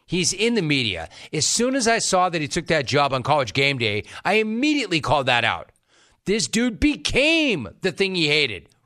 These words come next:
rat poison. The dude just became everything that he spent the last decade and a half rallying against,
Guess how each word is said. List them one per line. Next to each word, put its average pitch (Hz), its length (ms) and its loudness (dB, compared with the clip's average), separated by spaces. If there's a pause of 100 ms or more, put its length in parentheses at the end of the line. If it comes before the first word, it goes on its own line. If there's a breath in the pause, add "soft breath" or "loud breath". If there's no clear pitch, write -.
rat 190 260 0
poison. 127 520 -4 (380 soft breath)
The 180 100 0
dude 240 360 0
just 202 360 0
became 156 580 0 (420 loud breath)
everything 185 520 0
that 170 100 -2
he 170 80 0
spent 151 360 -2
the 135 100 -2
last 135 480 -2
decade 160 520 0
and 139 60 -6
a 131 120 0
half 135 380 0 (420 soft breath)
rallying 127 680 0
against, 98 580 -4